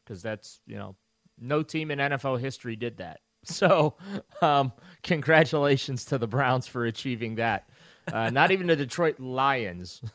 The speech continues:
<laughs> were able to put three years together that bad. So, um, I, I, I, to me, it's, it's the, the, the four and forty-four. Um, uh, yeah,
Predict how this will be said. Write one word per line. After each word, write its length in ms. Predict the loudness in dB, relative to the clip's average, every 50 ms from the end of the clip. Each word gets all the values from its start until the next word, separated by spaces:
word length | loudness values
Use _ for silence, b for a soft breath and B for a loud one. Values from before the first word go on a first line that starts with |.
| -8 -8 -8 -8
<laughs> 320 | -8 -14 -14 -14 -10 -4
were 140 | -4 -2 0
able 240 | 0 0 0 0 -2
to 60 | -4
put 300 | -4 -2 -4 -4 -4 _ b b b b b b
three 300 | -18 -10 -4 -2 -2 0
years 260 | 0 0 -2 -2 -4
together 440 | -6 -8 -4 -4 -4 -2 -2 -4 -4
that 240 | -2 -4 -4 -4
bad. 360 | -6 -4 -4 -4 -4 -6 -10 -12
So, 380 | -10 -8 -6 -4 -4 -6 -8 -10 b b b b b b b b -10
um, 320 | -6 -4 -2 -2 -4 -6 -12 -20 -20 -20 -16 -10
I, 40 | -6
I, 420 | -4 -4 -2 -2 -2 -4 -4 -4 -6
I, 100 | -10 -14 -14 -12 -8
to 100 | -2 2
me, 240 | 4 4 6 6
it's, 220 | 6 4 2 -2 -8
it's 360 | -6 -4 -4 -4 -4 -6 -6
the, 200 | -4 -4 -4 -4 -6
the, 120 | -10 -10
the 140 | -10 -10 -12
four 260 | -8 -4 -2 0 0
and 200 | 0 -2 -6 -10 -14 _ _ _ -12
forty-four. 760 | -6 -4 -4 -2 -4 -6 -8 -8 -8 -8 -8 -8 -12 -18 -20 _ _ _ _ _ _ _ _ _ _ _ -10
Um, 880 | -6 -4 -4 -4 -4 -4 -4 -4 -4 -6 -6 -8 -10 -12 -14 -14 -16 -18 _ _ _ _ _ _ _ _ _ _ _ _ _ _ _ _ _ _ _ _ _ _ _ -20 -18
uh, 260 | -16 -14 -14 -14 -14 -16 -18 -20 -20 -20 -20 -20 _ -18 -10
yeah, 260 | -8 -6 -6 -6 -8